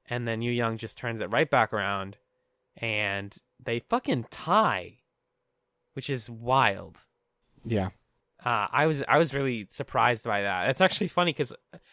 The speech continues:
Speaker 1: I watched that last night and then this morning, I guess to,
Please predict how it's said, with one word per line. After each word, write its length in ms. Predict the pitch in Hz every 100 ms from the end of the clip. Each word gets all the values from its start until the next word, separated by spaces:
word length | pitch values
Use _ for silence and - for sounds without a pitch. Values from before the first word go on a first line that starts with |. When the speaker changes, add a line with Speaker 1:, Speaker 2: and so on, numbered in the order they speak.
| _
Speaker 1:
I 80 | 135
watched 260 | 147 151 131
that 120 | 127
last 240 | 123 127 -
night 320 | 139 123 - _ _ _
and 140 | 135 131
then 120 | 120
this 160 | 120 135
morning, 480 | 123 117 107 107 - -
I 80 | 127
guess 220 | 127 -
to, 220 | - 131